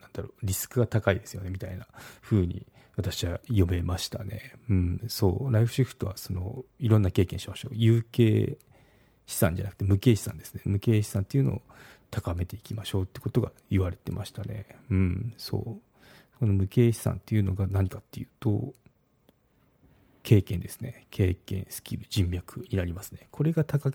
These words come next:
められ、これを高めておくと、その、自分がピンチになった時、まあ、使いたいとか、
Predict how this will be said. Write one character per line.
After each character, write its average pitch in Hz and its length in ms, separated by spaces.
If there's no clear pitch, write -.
め 135 220
ら 120 160
れ、 127 400
こ - 120
れ 160 60
を 151 40
高 - 240
め 151 100
て - 120
お 98 80
く - 140
と、 139 380
そ - 140
の、 92 560
自 - 120
分 143 220
が 135 180
ピ 156 100
ン 139 60
チ 98 140
に 90 60
な 85 60
っ - 40
た 98 120
時、 - 360
ま 98 100
あ、 - 20
使 - 260
い 92 60
た - 100
い - 80
と - 100
か、 - 160